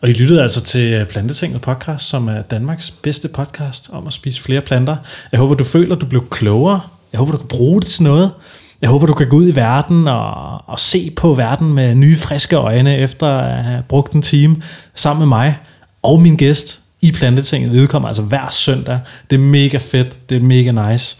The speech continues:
Jeg har nogle mega søde folk, der sp-, der støtter mig inde på det, der hedder plantetinget punktum ti og punktum d k. Og det kan du altså også støtte mig på. Så smut derind og stik mig en, øh, en femmer i nakken for hver podcast, der udkommer. Så kan jeg lave endnu flere fede podcasts, endnu flere fede mennesker,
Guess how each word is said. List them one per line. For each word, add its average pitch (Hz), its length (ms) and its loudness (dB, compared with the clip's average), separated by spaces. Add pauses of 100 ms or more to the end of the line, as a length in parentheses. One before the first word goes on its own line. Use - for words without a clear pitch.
(280)
Jeg 113 80 -4
har 139 80 0
nogle 127 160 4
mega 131 220 4
søde 127 200 0
folk, 123 240 -6
der 120 60 -6
sp-, - 260 -10
der 127 60 -2
støtter 123 300 0
mig 120 200 2
inde 120 140 -2
på 127 60 0
det, 120 160 -2
der 127 60 -2
hedder 117 120 -2
plantetinget 123 600 -4
punktum 120 280 -4
ti 131 200 -6
og 123 60 -6
punktum - 300 -8
d 120 140 -8
k. - 60 -8
Og - 460 -10
det 135 80 0
kan 143 80 0
du 139 60 0
altså 123 180 -2
også 143 140 0
støtte 156 220 0
mig 175 100 0
på. 175 280 -4 (260)
Så 127 280 0
smut 131 240 0
derind 175 320 2
og 160 100 -4
stik 151 240 -2 (120)
mig 147 240 2
en, 120 160 2
øh, 113 180 0
en 123 80 -2
femmer 180 280 0
i 160 60 2
nakken 147 380 0
for 156 100 -4
hver 143 120 -2
podcast, 143 420 -4
der 143 60 0
udkommer. 143 360 -4 (680)
Så - 120 -2
kan 110 120 -2
jeg 98 80 -4
lave 95 200 -6
endnu 117 140 2
flere 117 220 0
fede 120 180 0
podcasts, 117 600 -8 (320)
endnu 123 160 0
flere 117 240 -4 (100)
fede 120 260 2
mennesker, 120 400 0